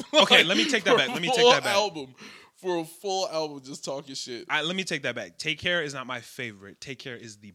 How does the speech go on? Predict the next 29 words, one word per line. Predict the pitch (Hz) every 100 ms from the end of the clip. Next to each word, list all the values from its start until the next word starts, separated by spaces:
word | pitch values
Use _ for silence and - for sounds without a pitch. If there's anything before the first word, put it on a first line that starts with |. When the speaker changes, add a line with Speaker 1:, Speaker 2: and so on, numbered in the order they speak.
| _
Speaker 2:
best. | 92 - - - - 135
Speaker 1:
Yeah. | 127 - 135
Speaker 2:
My | 131
favorite | 131 - 160 147 143 117
is | 113
Views. | 104 95 110 - _ _ _ _ _
Speaker 1:
Yeah, | - _ -
my | 135
Speaker 2:
And | 151 156
I |
Speaker 1:
favorite | 165
Speaker 2:
know | 175
Speaker 1:
is |
Speaker 2:
that's | 147 165
Speaker 1:
Thank | 185 147
Speaker 2:
an |
Speaker 1:
Me | 135
Later. | 147
Speaker 2:
unpopular | 131 131 123 123
opinion, | 110 117 101 95 92
but | 87
yeah. | 78 _ _ _ _ _ _ _ _ _ _ _ _ _ _ _ _ _ _ _
Speaker 1:
My | 117
favorite | 120 113 113
is | 117
definitely | 110 98 80 95
Thank | 104 90 -
Me | 98
Later. | 98 101 95